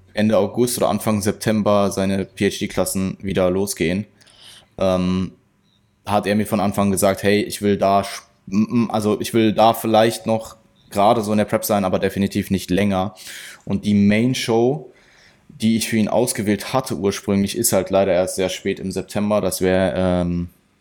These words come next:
äh, W N B F Natural Mania gewesen. Ähm, die ist an der, äh, Ostküste, soweit ich, soweit ich jetzt hier, also ich bin mir ziemlich sicher, dass sie an der Ostküste ist. Ähm, ich weiß nur grad nicht genau, wo an der Ostküste.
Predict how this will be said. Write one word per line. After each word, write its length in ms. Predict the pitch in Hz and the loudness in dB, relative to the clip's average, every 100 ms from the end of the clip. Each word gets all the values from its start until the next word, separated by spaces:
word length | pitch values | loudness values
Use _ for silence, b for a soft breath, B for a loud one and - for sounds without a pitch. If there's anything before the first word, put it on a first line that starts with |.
| _ _ _ - - | _ _ _ -20 -8
äh, 180 | 101 87 | -4 0
W 240 | 104 104 | 2 2
N 100 | 104 | 2
B 140 | 95 98 | 4 2
F 220 | 95 - | 2 0
Natural 320 | 98 - 92 | -2 0 -2
Mania 320 | 92 101 95 | 0 0 -2
gewesen. 500 | 95 92 95 98 117 - B B B B _ | -2 -2 -2 -2 -6 -8 B B B B _
Ähm, 400 | 92 92 90 90 | -4 -2 -2 -4
die 220 | 92 90 | -4 -4
ist 580 | 78 92 - - - - _ | -2 -2 -4 -6 -10 -14 _
an 240 | - 95 92 | -8 -6 -4
der, 440 | 92 90 87 87 | -2 -2 -2 -4
äh, 320 | 90 85 85 | -6 -6 -6
Ostküste, 680 | - 95 - 92 82 95 95 - _ _ _ _ | -4 -6 -6 -8 -6 -4 -6 -8 _ _ _ _
soweit 280 | - 85 82 | -6 -4 -4
ich, 100 | - - | -10 -18
soweit 360 | - 85 87 | -12 -4 -4
ich 200 | 85 - | -4 -10
jetzt 160 | 82 - | -10 -6
hier, 220 | 82 85 - | -6 -8 -10
also 160 | - 87 | -10 -10
ich 80 | - | -6
bin 120 | 90 | -6
mir 60 | 90 | -4
ziemlich 200 | 87 80 | -6 -4
sicher, 160 | 87 | -4
dass 120 | 82 | -4
sie 80 | - | -6
an 60 | 85 | -8
der 140 | 80 | -8
Ostküste 400 | - - - - | -10 -10 -10 -8
ist. 200 | - - _ _ _ _ _ _ _ _ _ _ _ - | -8 -10 _ _ _ _ _ _ _ _ _ _ _ -10
Ähm, 140 | 85 85 | -6 -4
ich 100 | - | -2
weiß 180 | 90 | -2
nur 100 | 92 | -2
grad 160 | 85 80 | -4 -6
nicht 120 | 80 | -6
genau, 280 | 92 87 82 | -6 -4 -4
wo 120 | 85 | -4
an 80 | 85 | -4
der 80 | 78 | -6
Ostküste. 500 | - 80 - 90 | -8 -10 -8 -6